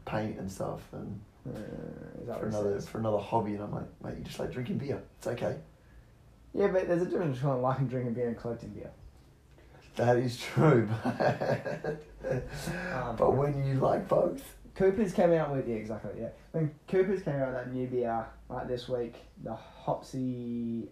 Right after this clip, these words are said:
Speaker 2: Hazy I P A, you seen it? There's a couple
Speaker 1: No.
Speaker 2: ads for it. It's like a pinky can with blue on it and stuff.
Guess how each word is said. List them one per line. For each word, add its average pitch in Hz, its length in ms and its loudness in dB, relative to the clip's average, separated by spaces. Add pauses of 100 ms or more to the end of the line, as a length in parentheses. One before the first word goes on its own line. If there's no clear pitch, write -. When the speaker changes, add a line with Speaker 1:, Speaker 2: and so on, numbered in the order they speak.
Speaker 2:
Hazy 123 440 -4
I 120 140 -6
P 120 180 -6
A, 123 220 -4 (580)
you 120 60 -8
seen 143 140 -2
it? - 200 -4 (160)
There's 135 100 -8
a 131 40 -2
couple 123 140 4
Speaker 1:
No. 123 60 6
Speaker 2:
ads 127 160 2
for 160 100 -2
it. 175 40 0
It's 170 80 -4
like 117 160 -4
a - 40 -6
pinky 123 380 -6
can 120 300 -4
with 110 160 -6
blue 120 240 -4
on 135 100 -2
it - 60 -4
and 139 120 -8
stuff. 226 200 -6